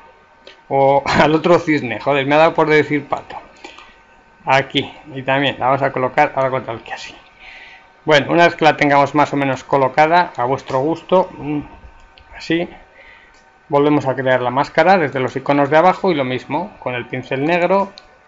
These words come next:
y el pincel de bordes suaves, volvemos a borrar. En este caso vamos a borrar por aquí así, como veis,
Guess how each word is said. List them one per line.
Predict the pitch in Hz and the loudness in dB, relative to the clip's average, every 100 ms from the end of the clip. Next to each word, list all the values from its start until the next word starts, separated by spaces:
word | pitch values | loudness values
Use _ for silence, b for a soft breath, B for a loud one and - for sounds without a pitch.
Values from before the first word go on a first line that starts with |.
| _ 175 | _ -10
y | 131 | -10
el | - | -8
pincel | 135 135 143 | -8 -4 0
de | 143 | 2
bordes | 139 139 139 | 0 0 4
suaves, | 185 190 202 - - _ _ _ _ _ _ _ _ - - 143 | 4 4 0 -6 -20 _ _ _ _ _ _ _ _ -20 -12 -4
volvemos | 135 143 131 123 | -2 -2 -2 -4
a | |
borrar. | 113 110 113 135 - - _ | -4 -4 -6 -8 -12 -20 _
En | 135 | -12
este | 135 - 135 | -10 -10 -6
caso | 151 - | -6 -4
vamos | 151 127 120 | -4 -4 -6
a | |
borrar | 117 - 110 - - | -10 -12 -20 -20 -20
por | 120 110 | -18 -18
aquí | - 143 | -14 -10
así, | 123 160 185 - - _ _ _ _ _ _ _ _ _ _ _ _ - | -10 -10 -12 -14 -20 _ _ _ _ _ _ _ _ _ _ _ _ -20
como | 127 123 | -14 -6
veis, | 156 175 - | -6 -6 -12